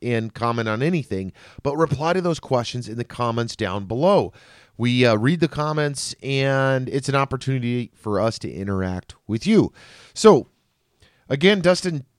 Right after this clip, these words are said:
just asked, "Was I prepared for covid?" No, I,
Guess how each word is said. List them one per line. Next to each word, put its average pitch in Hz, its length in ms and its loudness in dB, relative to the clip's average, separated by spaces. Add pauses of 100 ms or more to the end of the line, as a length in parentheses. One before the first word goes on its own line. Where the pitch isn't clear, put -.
(300)
just 143 200 -2
asked, 131 400 0
"Was 131 300 2
I 160 120 2
prepared 120 540 -2
for 104 120 -10
covid?" 98 340 -2
No, 123 360 4
I, 117 180 -2